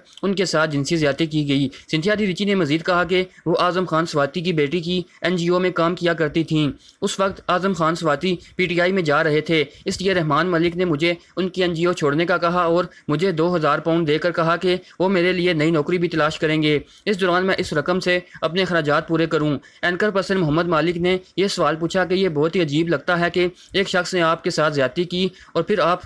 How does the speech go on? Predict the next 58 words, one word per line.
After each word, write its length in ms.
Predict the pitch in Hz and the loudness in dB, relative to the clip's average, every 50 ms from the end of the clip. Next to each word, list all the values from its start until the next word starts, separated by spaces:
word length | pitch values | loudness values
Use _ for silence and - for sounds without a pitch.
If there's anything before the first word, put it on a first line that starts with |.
| - - - - | -20 -16 -8 -8
उससे 200 | 180 165 - 180 | -6 -2 0 0
रकम 240 | 147 139 139 180 190 | 0 0 0 0 0
भी 80 | 196 196 | 2 0
वसूल 260 | 185 170 165 160 170 | 0 0 0 -2 0
कर 160 | 165 175 170 | 0 0 2
रही 160 | 165 165 170 165 | 2 2 2 2
हैं। 180 | 170 175 175 170 - - - - | 2 0 -2 -2 -6 -16 -12 -10
इस 100 | 196 - | -8 -4
सवाल 220 | - 185 160 165 170 | 0 0 2 2 0
पर 100 | 170 180 | 0 -4
सिंथिया 320 | - 165 147 147 180 185 | -4 -4 -2 0 0 0
डी 120 | 180 185 180 | 2 2 2
रिची 220 | 156 143 147 180 | 0 0 0 -2
ने 100 | 180 175 | -2 0
कहा 220 | 165 170 160 165 165 | 0 0 0 0 0
कि 180 | 170 180 185 185 - - - - | 0 -2 -2 -2 -6 -10 -6 -4
ऐसा 200 | 170 165 - 202 | -4 -2 0 0
नहीं 220 | 190 185 185 185 170 | 0 0 0 2 2
हुआ 160 | 160 175 180 | 2 2 2
कि 120 | 170 185 | 0 0
मैंने 280 | 160 165 170 175 185 175 | 2 2 2 2 2 2
वो 140 | 160 175 170 | 0 0 0
पैसे 360 | - 165 160 - 185 185 185 - - - - | 0 -2 0 0 -2 -2 -2 -6 -10 -8 -8
अपने 200 | 156 - 180 190 | -6 -2 -2 0
हाथों 300 | 170 143 131 - 175 175 | 0 0 0 0 -2 -2
से 140 | 170 180 175 | 0 0 -2
उठा 220 | 165 165 143 156 | 0 0 0 0
लिए 220 | 160 165 165 170 | 2 2 2 2
हों, 260 | 170 165 156 160 156 143 - - - - - | 2 2 2 0 0 -2 -4 -10 -12 -4 -2
बल्कि 240 | 147 147 147 202 196 | -2 0 0 0 0
उनके 260 | - 190 196 180 202 | 0 0 0 0 0
ड्राइवर 380 | 175 147 143 139 143 165 185 180 | 0 2 2 2 2 2 0 0
ने 200 | 185 185 185 180 - - - | 0 0 0 -2 -4 -8 -4
ये 80 | 170 180 | -4 -2
तमाम 280 | 175 175 175 180 190 170 | 0 0 0 0 0 0
चीज़ें 240 | 180 180 170 190 185 | -2 -2 0 0 2
मेरे 200 | 160 151 156 175 | 2 2 0 0
साथ 200 | 165 165 156 165 160 | 0 0 0 0 0
गाड़ी 280 | 139 135 131 151 170 | 0 0 0 0 0
में 100 | 180 180 160 | 0 2 0
रखी 240 | 143 - - 170 165 | 0 0 -2 -2 0
थीं। 200 | - 170 180 175 - _ - - - | 0 0 0 -2 -4 _ -14 -6 -2
ये 80 | 165 185 | -2 -2
कहा 200 | 180 202 196 196 | 0 0 0 0
जा 160 | 170 165 175 180 | 2 2 0 0
सकता 280 | 165 175 165 - 185 180 | 0 -2 -2 0 0 2
है 120 | 180 185 | 2 2
कि 80 | 180 185 | 2 2
ये 160 | 170 175 185 | 2 2 2
रकम 300 | 175 151 - 180 180 185 170 - - - - | 2 0 0 0 -2 -2 -4 -10 -12 -4 -2
मेरे 160 | 151 160 185 180 | 0 0 0 0
साथ 280 | - 160 165 175 - | 2 0 0 0 0
आई 160 | 151 170 175 | 0 0 0
थी, 220 | 170 185 190 175 170 - - - - | 0 -2 -4 -4 -4 -8 -10 -6 -4
इसलिए 300 | 180 - - 170 180 180 175 | -4 -4 -2 0 0 2 2
मुझे 220 | 156 143 160 180 | 2 2 2 2
रखनी 260 | 160 143 - - 175 160 | 0 0 0 -2 -2 0
पड़ी। 300 | 165 151 151 156 135 | 0 0 2 0 -2